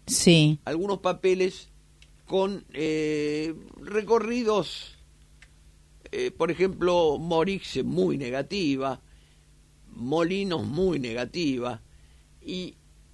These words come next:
Speaker 2: hay algunos, vamos a ver un poco la parte bancaria, la parte bancaria o financiera, que tenemos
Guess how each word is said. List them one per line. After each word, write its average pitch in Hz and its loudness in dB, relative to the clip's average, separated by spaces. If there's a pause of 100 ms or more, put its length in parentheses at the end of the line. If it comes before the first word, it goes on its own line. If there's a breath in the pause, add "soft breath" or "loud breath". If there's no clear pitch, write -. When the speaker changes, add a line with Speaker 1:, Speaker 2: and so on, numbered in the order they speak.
(440)
Speaker 2:
hay 220 0
algunos, 202 0 (180)
vamos 190 -2
a 185 0
ver 180 2
un 170 -4
poco 175 0
la 147 0
parte 156 0
bancaria, 123 -2 (640)
la - -6
parte 160 0
bancaria 156 2
o 139 0
financiera, 120 -4 (580)
que 143 -4
tenemos 175 -2